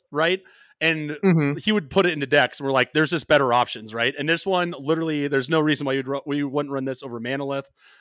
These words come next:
Speaker 1: Um, and I, like, I agree, right? I think depending on the play group and the ones that I've seen you play with Cop Cop and stuff,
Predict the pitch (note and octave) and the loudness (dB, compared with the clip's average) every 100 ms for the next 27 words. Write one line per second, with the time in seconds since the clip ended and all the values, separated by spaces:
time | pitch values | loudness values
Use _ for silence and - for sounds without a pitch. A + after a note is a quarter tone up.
0 | _ - D3 B2+ A#2 G#2+ G#2 - _ _ | _ 0 2 2 -2 -6 -12 -18 _ _
1 | _ _ _ - F3 E3+ E3 F3+ - F#3 | _ _ _ 0 4 4 2 0 0 -2
2 | F#3 F#3 G3+ E3+ D#3 C3 B2+ C#3+ E3 D#3 | 0 2 2 2 -2 -4 -4 -6 0 0
3 | D3 F#3+ F#3 _ _ _ _ _ _ D#3+ | 0 -4 -4 _ _ _ _ _ _ -20
4 | C#3+ - D3+ _ - G3 A#3 B3 A3 E3 | _ -10 -10 _ -2 0 0 -2 -2 -2
5 | D#3+ C#3+ - - - E3 D3 D3 C#3 C#3+ | -2 -4 -8 -14 -4 -2 0 -2 -2 -2
6 | C#3 C3 - _ _ - - C#3 C3 F#3 | -2 -4 -10 _ _ -20 -6 -6 2 2
7 | A3 F#3+ D#3 - E3+ D3 D3 - D3 C3+ | 2 0 -2 -4 -6 -2 -4 -2 -2 -2
8 | C3 B2 - - C3 - D3+ D3+ - E3 | -2 -10 -6 -2 0 0 -2 -4 -6 -4
9 | D#3+ - | -4 -6